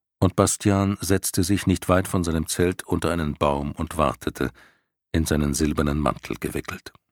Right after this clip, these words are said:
Die Zeit verstrich unendlich langsam. Ein fahler Morgen dämmerte herauf, es wurde heller, und Bastian schöpfte bereits Hoffnung, dass Atreo sein Vorhaben aufgegeben habe,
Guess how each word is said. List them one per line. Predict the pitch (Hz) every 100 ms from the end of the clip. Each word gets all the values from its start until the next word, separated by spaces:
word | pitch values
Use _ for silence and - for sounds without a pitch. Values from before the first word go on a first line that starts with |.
| _ _ _ _ _ _ _ _ _ _ _ _ _
Die | 98
Zeit | - 107 107 - - _
verstrich | - 92 - - - -
unendlich | 113 113 - 101 - 80 -
langsam. | 65 64 65 65 64 65 - _ _ _ _ _ _ -
Ein | 98
fahler | - 107 110 107
Morgen | 92 85 80 80
dämmerte | 78 82 82 80 73
herauf, | 78 73 78 - - - - _
es | - -
wurde | 87 85
heller, | 87 90 98 98 _ _ _ _ _ _ _ _ -
und | 98
Bastian | 131 - 123 104
schöpfte | - 113 - 120
bereits | 110 107 - -
Hoffnung, | 110 - 120
dass | 107 104 -
Atreo | 101 - 104 107 104
sein | 95 101
Vorhaben | 95 110 98 85 92 98
aufgegeben | 110 107 - 82 82 78 78
habe, | 95 120